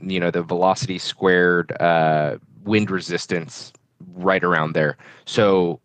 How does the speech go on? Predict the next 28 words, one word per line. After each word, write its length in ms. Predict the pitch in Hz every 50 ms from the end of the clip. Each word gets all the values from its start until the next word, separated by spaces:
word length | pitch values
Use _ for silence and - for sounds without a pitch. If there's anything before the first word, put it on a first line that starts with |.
| _ -
i-, 120 | 85 - - - - _
it, 260 | - 110 110 101 - -
you're 440 | 98 98 98 95 92 90 87 - _ _ _ _ _ _ _ _ _ _ _ -
any 220 | - 147 151 131
faster 680 | 123 - - 117 104 107 - - - 120 113 104 95 90
and 260 | - - 101 101 98
you're, 300 | 92 92 92 92 85 - -
you're 180 | 95 90 92 92
not 280 | 95 95 95 95 85 87
doing 160 | 104 98 95
yourself 340 | 90 87 - - 90 87 -
any 120 | 92 87
more 160 | 82 82 82 78
favors. 340 | - 87 82 85 82 -
You're, 160 | 80 80 78 -
you're 80 | - -
quite 220 | - - 92 90 -
simply 500 | - 107 92 - 87 92 87 85 78 - -
hitting, 360 | - - 98 90 87 87 87
like, 220 | 85 82 - -
the 80 | 90 78
peak 440 | - - - - 101 92 85 - -
velocity 500 | 85 92 90 82 85 87 - - - 90
you 100 | 85 85
could 140 | - _ -
go 180 | 92 85 85
through 380 | - - - 90 90 90 82 -
un-, 300 | - 87 82 87 90 78